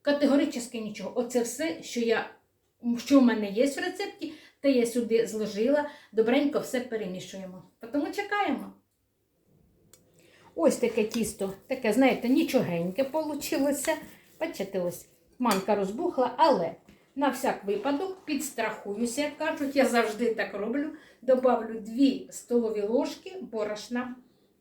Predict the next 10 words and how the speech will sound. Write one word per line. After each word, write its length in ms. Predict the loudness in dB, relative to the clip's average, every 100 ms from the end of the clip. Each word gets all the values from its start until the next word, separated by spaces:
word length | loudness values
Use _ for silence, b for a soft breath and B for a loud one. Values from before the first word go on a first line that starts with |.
| _ _ _ _ 2
І 100 | 4
опять 520 | 6 4 4 0 -16 -20 _ _ _ _ _
так 220 | -12 -10 0
перемішаю 680 | 4 4 2 -2 -10 -10 -12
хорошенько. 600 | -16 -16 -20 -20 -20 _ _ _ _ _ _ _ _ _ _ _ _ _ _ _ _ _ _ _ _ _ _ _ _ _ _ b b b
А 100 | 2
зараз 440 | 2 4 0 -4
все 500 | -12 0 4 4 0 0
дуже 300 | 2 2 0
просто. 520 | -8 -8 -8 -12 -20